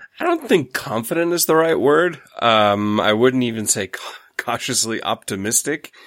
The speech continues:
I, I would say I thought, like, "Oh, well, okay. If we get a draw, I'll be happy." Um,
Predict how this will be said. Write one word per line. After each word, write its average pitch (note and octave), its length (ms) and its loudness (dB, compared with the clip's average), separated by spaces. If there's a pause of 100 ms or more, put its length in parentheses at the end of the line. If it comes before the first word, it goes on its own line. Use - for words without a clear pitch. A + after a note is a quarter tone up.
(600)
I, A#2+ 160 -4
I G#2+ 280 0
would A#2 240 0
say A2 880 0
I E2+ 220 -2
thought, A2+ 400 2
like, A2 160 0
"Oh, C#3+ 280 2
well, B2+ 420 -2
okay. G#2+ 400 -4 (1120)
If A#2+ 180 -4
we A#2+ 120 2
get A2+ 100 4
a A2 80 0
draw, A2+ 380 4
I'll G2 100 2
be F#2+ 100 -4
happy." G2 560 -6 (120)
Um, G2+ 420 -6